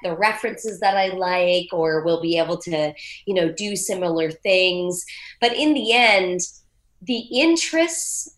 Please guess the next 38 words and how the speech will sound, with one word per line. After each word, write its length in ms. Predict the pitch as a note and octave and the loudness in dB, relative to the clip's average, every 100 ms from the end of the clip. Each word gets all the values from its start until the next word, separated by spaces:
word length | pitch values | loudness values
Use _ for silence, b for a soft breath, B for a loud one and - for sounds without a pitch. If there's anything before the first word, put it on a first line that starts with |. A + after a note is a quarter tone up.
| _ _ | _ _
you 180 | A3+ A3+ | -4 0
know, 220 | G#3 G3+ A#3 | 2 4 8
overall, 1000 | A#3 B3 G#3+ F#3+ F3 F3 F#3+ C4 D4 B3 | 8 6 2 -2 4 6 6 4 2 -2
you 80 | E4+ | -2
don't 180 | F4+ D4 | 0 0
need 220 | A#3+ A#3+ | -2 -4
somebody 360 | G3+ F#3+ F3+ | -2 -2 0
who 80 | D#3+ | -2
shares 380 | D#3 E3+ D#3+ D#3+ | -2 0 0 0
all 180 | D#3+ D#3+ | 0 -2
the 120 | D#3+ | -4
same 320 | - D#3+ D#3 D#3+ | -4 -4 -4 -6
interests 600 | D3 D3+ - D3+ - - | -10 -10 -8 -8 -8 -10
as 180 | - | -12
you. 320 | - F2+ - - _ _ B B B B B | -12 -10 -12 -14 _ _ B B B B B
You, 180 | A#3 C4 | -2 -2
you 180 | - B3 | -2 2
know, 220 | A#3 A3+ | 2 0
having 380 | - A#3+ C4 D#4 | -4 0 2 2
someone 320 | - B3 A#3 - | 0 -2 -2 -4
exactly 560 | F3 - F3+ D#3 - G#3 | -6 -4 -2 -2 -2 -4
the 100 | E3+ | -4
same 360 | F3 D#3+ F3+ | -4 -4 -2
as 120 | B3+ C4+ | -4 -2
you 220 | D#4+ D#4+ | 0 0
is 140 | G3 | -2
a 40 | F3 | 0
little 240 | E3+ F3+ | 0 0
bit 140 | F3 - | 0 -2
boring. 460 | E3+ D#3 G#2+ - - B B B B | 0 0 -2 -8 -16 B B B B
Now, 260 | A#3+ A#3 A3 | 2 4 6
that 180 | B3 C4+ | 4 6
being 240 | D#4+ C#4 | 4 2
said, 460 | B3+ F#3 D#3 D#3 F3+ - - | 0 2 4 2 0 -6 -6
this 180 | G3 G3+ | -4 -4
whole 320 | - A3+ A3+ | -2 2 6
idea 460 | G#3 F#3+ F3 F3+ | 6 4 2 2
of 60 | E3+ | 2